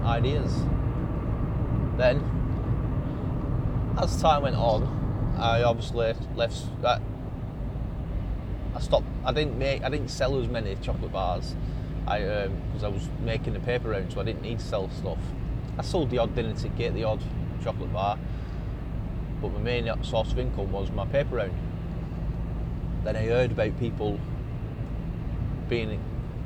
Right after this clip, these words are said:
being able to work on the market, the local market, where you'd go before school, set up the store with them,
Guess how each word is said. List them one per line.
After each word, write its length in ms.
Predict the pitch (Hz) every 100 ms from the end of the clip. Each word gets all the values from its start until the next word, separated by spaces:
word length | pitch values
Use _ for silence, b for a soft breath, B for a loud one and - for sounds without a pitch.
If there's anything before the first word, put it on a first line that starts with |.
| 117
being 140 | 120
able 220 | 117 110
to 120 | 107
work 240 | 110 113 -
on 80 | 110
the 60 |
market, 480 | 107 151 - 117 92
the 80 | 101
local 320 | 120 123 123
market, 440 | 113 170 - 127 - B B -
where 100 | 113
you'd 200 | 104 - B B - - - -
go 120 | 123
before 380 | 113 113 120 113
school, 340 | - 139 101
set 180 | 98 -
up 160 | 87 101
the 80 | -
store 300 | - 117 107
with 160 | 95
them, 160 | -